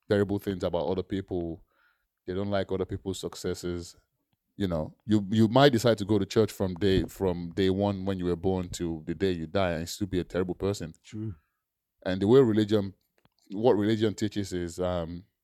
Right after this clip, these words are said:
Speaker 1: is unity and love your brother. Uh, how did they say it? Love your neighbor as
Speaker 2: As
Speaker 1: yourself.
Speaker 2: love yourself, yeah.
Speaker 1: Well, if you go into church every day and you don't, you don't really have, you don't, you're not practicing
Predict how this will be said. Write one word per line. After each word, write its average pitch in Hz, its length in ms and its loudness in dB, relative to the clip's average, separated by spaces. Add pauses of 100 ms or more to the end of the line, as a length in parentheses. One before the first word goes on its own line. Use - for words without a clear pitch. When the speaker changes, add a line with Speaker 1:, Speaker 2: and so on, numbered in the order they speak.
(520)
Speaker 1:
is 98 220 -4
unity 113 680 2
and 101 160 0
love 107 200 2
your 104 100 0
brother. 104 440 -2 (160)
Uh, 92 200 -6
how 127 100 0
did 107 100 -8
they 113 60 0
say 123 180 2
it? 160 80 -2 (180)
Love 113 260 4
your 101 280 4
neighbor 113 260 2
as 98 140 0
Speaker 2:
As - 0 - (120)
Speaker 1:
yourself. 117 120 6
Speaker 2:
love 107 100 2
yourself, 104 340 -2
yeah. 113 180 -2 (420)
Speaker 1:
Well, 101 200 4
if 110 140 2
you 151 100 6
go 147 160 8
into 127 160 2
church 123 200 4
every 120 180 4
day 117 100 0
and 107 80 2
you 104 60 0
don't, 107 220 2
you 104 100 -4
don't 113 180 2
really 110 220 4
have, 104 320 0
you 101 100 -8
don't, 104 180 0
you're 101 80 -4
not 117 160 -2
practicing 98 720 -4